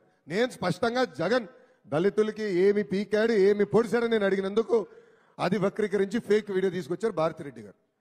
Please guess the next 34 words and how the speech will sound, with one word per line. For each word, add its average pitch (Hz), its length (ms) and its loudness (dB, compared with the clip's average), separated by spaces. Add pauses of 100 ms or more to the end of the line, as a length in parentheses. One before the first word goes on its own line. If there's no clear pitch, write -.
(640)
అంటే 202 200 -2
నేను 233 160 0
ఏం 262 200 2
తప్పు 262 200 0
చేయకపోయినా, 180 380 0 (760)
నేను 214 200 0
సవాల్ 247 400 0
ఇసిరినా 262 300 -2
ఇప్పటివరకు 226 320 2
అక్కడ 208 160 -6
సౌండ్ 185 240 -6
రాలేదు. 139 260 -12 (1160)
దాదాపు 202 340 0
ఇరవై 233 160 2
నాలుగు 220 180 -2
గంటలు 220 140 -2
అవుతుంది, 220 320 0 (600)
ఇంకొక 165 260 -2
నాలుగు 185 360 0
గంటలు 190 180 -4
అవుతే 214 220 2
ఇరవై 202 140 2
నాలుగు 196 180 0
గంటలు 196 160 -2
అయిపోతుంది. 175 400 0 (680)
నేను 180 180 0
మంత్రి 190 280 -2
గారు 208 160 0
సవాల్ 185 340 0
ఇసిరి, 143 240 -12 (480)
"ఆ 165 160 0
భూమి 202 320 0
నేను 226 160 2
కొంటాను 214 540 0